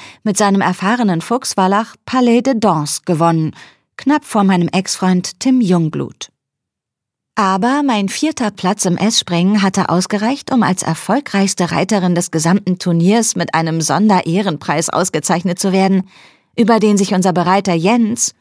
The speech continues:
dem ich vor vielen Jahren den Spitznamen Aknefrosch verpasst hatte, lustig machte. Bei dem Preis, der von einem Reisebüro gestiftet worden war,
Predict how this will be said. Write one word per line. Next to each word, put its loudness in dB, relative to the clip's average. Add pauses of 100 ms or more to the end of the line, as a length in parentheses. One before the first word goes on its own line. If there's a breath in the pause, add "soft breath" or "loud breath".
(120)
dem 2
ich 0
vor 0
vielen 2
Jahren 4
den 0
Spitznamen -2
Aknefrosch -4
verpasst -4
hatte, -2
lustig -2
machte. -4 (960 soft breath)
Bei 2
dem 2
Preis, 0
der 0
von -2
einem 0
Reisebüro 0
gestiftet -4
worden 0
war, 2